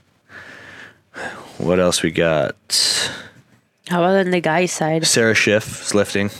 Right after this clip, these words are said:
Speaker 1: Hey, she might, I mean, if she has a really good day, she, she might be a, give Chloe a run for her money.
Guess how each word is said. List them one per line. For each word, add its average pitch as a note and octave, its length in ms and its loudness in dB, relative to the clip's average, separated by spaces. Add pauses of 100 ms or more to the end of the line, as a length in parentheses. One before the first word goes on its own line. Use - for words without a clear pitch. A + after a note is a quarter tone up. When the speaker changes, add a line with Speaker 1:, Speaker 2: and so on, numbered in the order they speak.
(360)
Speaker 1:
Hey, C3 100 -2
she B2 140 2
might, C#3 260 2
I B2+ 40 4
mean, C3 120 2
if B2+ 60 0
she - 100 2
has D#3+ 80 4
a E3 40 4
really A2+ 120 4
good G#2 140 4
day, G#2+ 160 2
she, G2+ 320 2
she - 160 -2
might G2+ 220 0
be F#2 120 0
a, F2+ 200 2
give - 240 -2
Chloe F#2+ 260 4
a G2 100 4
run F#2+ 160 2
for F#2+ 80 0
her F#2+ 80 2
money. F#2+ 300 0